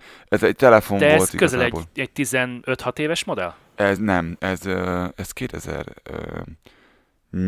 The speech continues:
Speaker 1: nyolcas modell, ha jól emlékszem.
Speaker 2: Ha jól emlékszem, akkor ez, ez
Speaker 1: Kétezer-nyolc.
Speaker 2: ilyen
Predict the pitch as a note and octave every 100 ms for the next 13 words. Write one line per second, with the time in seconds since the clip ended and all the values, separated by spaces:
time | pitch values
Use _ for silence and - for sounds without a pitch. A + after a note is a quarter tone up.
0 | F#2+ G2 G2+ F#2+ - - - - - -
1 | E2 - - - - - - - _ _
2 | - - - - B2+ F#3+ A#3+ C#3+ C#3 -
3 | D3 C#3 C#3+ C3+ C3+ F2+ - - C3 B2+
4 | C3 B2+ -